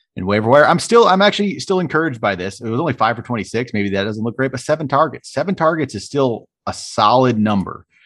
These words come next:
So I believe he's had about twenty-three targets in the last three games.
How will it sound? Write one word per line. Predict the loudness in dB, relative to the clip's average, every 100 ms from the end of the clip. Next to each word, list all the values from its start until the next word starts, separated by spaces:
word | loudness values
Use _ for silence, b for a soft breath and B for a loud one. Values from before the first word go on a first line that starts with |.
| b b -8
So | 0 2 0 -4
I | -4
believe | 0 0
he's | 0
had | 0 0
about | 0 -2
twenty-three | -10 -6 -4 -4 -6 -8 -6 -4
targets | 0 0 0 -4
in |
the | -4
last | -4 -4
three | -6
games. | -4 -4 -6 -14